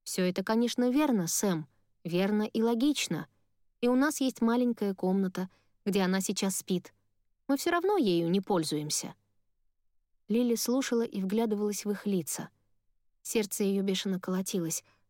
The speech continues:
Она понимала, что ей предлагают дивный дар, дар в виде крови и ночлега,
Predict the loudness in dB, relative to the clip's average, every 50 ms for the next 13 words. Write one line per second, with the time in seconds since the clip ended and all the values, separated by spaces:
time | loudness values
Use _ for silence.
0 | _ -4 -2 -2 0 0 0 0 2 2 2 2 0 0 -2 -4 -4 -4 -2 0
1 | 0 0 0 0 -2 -2 -2 0 0 0 0 0 0 0 0 0 0 0 0 0
2 | 2 2 2 2 2 2 0 0 -2 -4 _ _ _ _ _ _ _ _ -4 -2
3 | 0 2 0 0 0 -2 -2 0 0 0 0 -2 -2 0 0 0 2 2 2 2
4 | 2 2 0 0 -2 -2 -4 -2 0 2 2 2 0 -2 -4